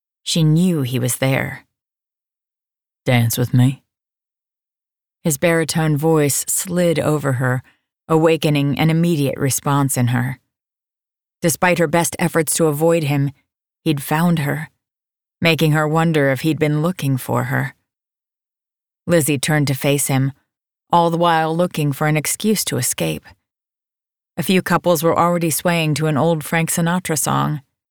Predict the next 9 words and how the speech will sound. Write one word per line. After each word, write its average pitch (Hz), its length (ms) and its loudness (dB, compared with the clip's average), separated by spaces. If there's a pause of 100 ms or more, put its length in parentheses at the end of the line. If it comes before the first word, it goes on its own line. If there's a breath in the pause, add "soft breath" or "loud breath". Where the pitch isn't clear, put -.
(520)
The 156 60 -4
bartender 147 520 2
in 139 100 2
the 139 80 -2
corner 151 340 0
was 127 180 0
mixing 147 300 -2
a 143 60 0
drink. 151 440 -4